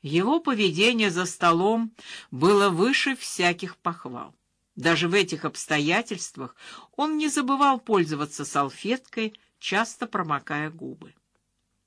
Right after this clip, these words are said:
Кот же все больше погружалась в уныние, и чем явственнее Вехс наслаждался своим завтраком, тем сильнее ее собственная еда напоминала вкусом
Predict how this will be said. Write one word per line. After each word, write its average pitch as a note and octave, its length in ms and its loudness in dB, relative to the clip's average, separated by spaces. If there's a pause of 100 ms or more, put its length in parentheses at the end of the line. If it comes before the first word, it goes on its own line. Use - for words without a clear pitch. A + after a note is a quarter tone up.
(680)
Кот E4 360 2
же C3+ 340 -4
все - 320 -2
больше C#4+ 460 0
погружалась A3+ 840 0
в F3+ 100 -2
уныние, C#3+ 720 -4 (1000)
и E3+ 120 0
чем F3+ 280 2
явственнее E3+ 920 0
Вехс F#3+ 420 -2
наслаждался D#3+ 880 0
своим C#3 360 -6
завтраком, G3+ 760 -2 (600)
тем A#3 220 2
сильнее B3+ 680 0
ее A3+ 180 0
собственная B3 800 0
еда G#3+ 480 2
напоминала F3+ 920 0
вкусом D#3+ 840 -6